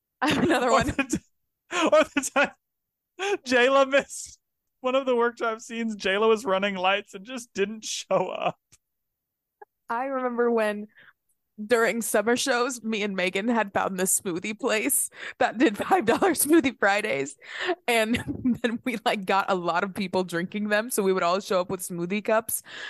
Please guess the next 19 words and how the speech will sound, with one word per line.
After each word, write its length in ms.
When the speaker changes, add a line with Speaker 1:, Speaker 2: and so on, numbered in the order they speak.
Speaker 1:
to, 460
um, 340
to 100
Friday 500
<laughs> 40
workshops. 640
And 220
one 240
day 240
they 140
must 260
have 100
used 260
expired 540
smoothie 380
mix 420
'cause 320
we 280
all 520